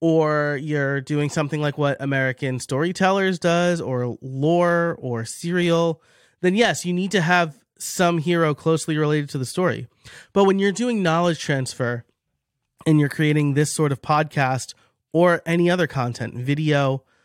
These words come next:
uh, course, written word, someone else should be the hero. If you want sticky, helpful content, your listener, your reader,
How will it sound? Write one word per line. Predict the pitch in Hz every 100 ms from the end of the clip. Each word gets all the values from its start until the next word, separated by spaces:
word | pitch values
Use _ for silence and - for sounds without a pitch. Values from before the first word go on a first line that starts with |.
| _ _ -
uh, | 123
course, | - 139 135 135 - - _ _ _ _ _ _ _ _
written | 143 135 147 143 135
word, | 127 139 - _ _ _ _ _ _ _
someone | - - 185 196 202
else | 175 180 -
should | - 151
be | 143 135
the | 127
hero. | 123 110 - - - _ _ _ - - -
If | 185 175
you | 170 208 233
want | 220 196 185 180 175 -
sticky, | - - - 202 202 185 151 120 117
helpful | - - 175 190 180 - 165 139
content, | - 160 156 165 - 113 101 - - _ _ _ _ -
your | 151 151
listener, | 147 147 156 214 - - 123 110 - - _ _ _ _ _
your | - 156 160 160 156 151 131
reader, | 143 139 170 214 175 123 120